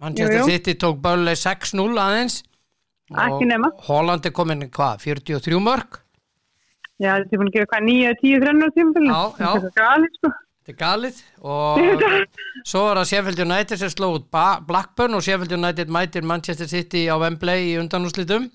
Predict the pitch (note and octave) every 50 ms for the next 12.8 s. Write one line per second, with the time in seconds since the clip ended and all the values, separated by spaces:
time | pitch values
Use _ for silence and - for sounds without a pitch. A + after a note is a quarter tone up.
0 | _ _ _ _ - - - - - - _ _ - C#3+ D3 A#3+ G#3+ F#3+ F#3 G#3
1 | G#3+ G#3 G3+ G3 G3 G3+ G3 F3+ G3 F#3+ F#3+ F#3 F#3 F#3+ F3+ F3+ F3+ F#3+ E3+ F#3
2 | F3+ F3 E3+ F3+ F#3 F#3 D#3+ F3+ F3+ E3 E3+ F3 F3 E3+ - D#3+ - - - -
3 | E3+ F3+ F#3+ F3+ - F#3 F3+ E3+ E3+ D#3+ D#3 D#3+ E3 F3 E3+ - F#3 D#3+ - E3+
4 | D#3 D3+ D#3 D#3 D3 - - D3 E3 D#3+ - _ _ _ _ _ _ _ _ _
5 | _ _ _ _ - A3 G#3+ G3 - - _ - - D3+ C3 C3+ C3 C3 C3 B2
6 | A#2 - D3+ D3+ D3+ C#3+ D3 C3 - D3+ C3+ - D#3 D3 C#3 - - D3+ C3+ -
7 | D#3+ D3 D3 C#3 C#3 D3 F3+ F#3 - - - - - - - - - - - -
8 | - - G3 F#3+ F3+ D3 D3 D#3+ F3 D#3+ G#3+ A3 G3+ A3+ A#3+ A#3+ B3+ C4+ C#4 A#3+
9 | - C#4 G3 G#3+ A3+ A3 - A3 G3+ G3+ G3+ G3+ E3+ A#3 G#3 - D4+ D#4+ C#4+ A3+
10 | E3 B2 A2 G#2+ _ _ _ _ _ _ _ _ _ _ _ _ - - G#3+ G3+
11 | G3+ G3+ A3 B3 - G3 F#3 - - - B3 D4 E4 B3+ - C4 A#3+ - B3 C4
12 | B3+ - - A3 G#3 F#3+ - C#4 C4+ B3 - D#3 - - - -